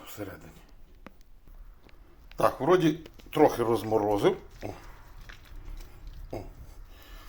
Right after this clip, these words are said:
Щас її розкрию і побачу.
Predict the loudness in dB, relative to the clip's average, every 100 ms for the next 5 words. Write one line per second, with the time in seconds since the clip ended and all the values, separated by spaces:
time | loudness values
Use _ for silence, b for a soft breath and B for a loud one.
0 | B B -18 -2 -2 0 -2 -2 -4 -8
1 | B B B B B -4 -4 -4 -2 -2
2 | -2 -4 -10 -10 -12 -14